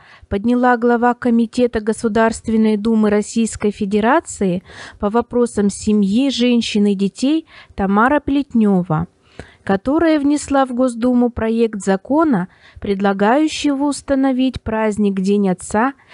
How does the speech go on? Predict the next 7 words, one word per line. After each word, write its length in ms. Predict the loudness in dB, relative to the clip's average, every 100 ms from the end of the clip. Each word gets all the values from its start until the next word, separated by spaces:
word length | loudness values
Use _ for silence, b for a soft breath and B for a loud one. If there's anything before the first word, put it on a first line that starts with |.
| B B
и 100 | -2
отмечать 680 | 0 0 0 0 0 0 -2
его 180 | -2 -2
в 140 | -4
последнюю 720 | -6 -4 0 0 2 2 0
субботу 680 | -2 -6 -4 -2 0 -2 -4
октября. 760 | -6 -6 -4 -4 -2 -4 -6